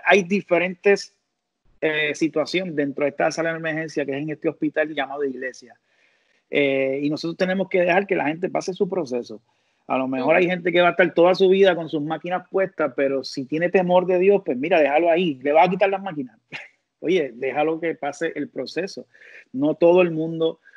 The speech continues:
Speaker 1: eh, va a la iglesia con la misma condición. Qué bueno que por lo menos reconoce que necesita del médico, porque también están los otros que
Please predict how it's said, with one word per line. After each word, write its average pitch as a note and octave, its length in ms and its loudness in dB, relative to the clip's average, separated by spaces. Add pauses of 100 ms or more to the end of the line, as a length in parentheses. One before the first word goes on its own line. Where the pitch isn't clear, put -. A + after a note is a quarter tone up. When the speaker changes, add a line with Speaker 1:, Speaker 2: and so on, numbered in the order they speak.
(280)
Speaker 1:
eh, C3 840 0
va B2+ 420 2
a D3 200 0
la C#3 140 2
iglesia D3 380 -2
con D3 200 0
la C3+ 140 -6
misma D#3 500 -8
condición. C3 640 -6 (360)
Qué G#3 180 6
bueno G#3 600 4 (420)
que D#3+ 120 0
por D#3+ 240 -4
lo D#3 220 -2
menos E3 560 -10
reconoce D#3+ 800 -4
que D#3 100 -2
necesita C#3+ 440 -2
del E3+ 220 0
médico, C#3 560 -2
porque C3+ 260 -4
también D3+ 320 -8
están A3+ 320 -2
los A3 180 -12
otros G3 360 -2
que C3+ 300 0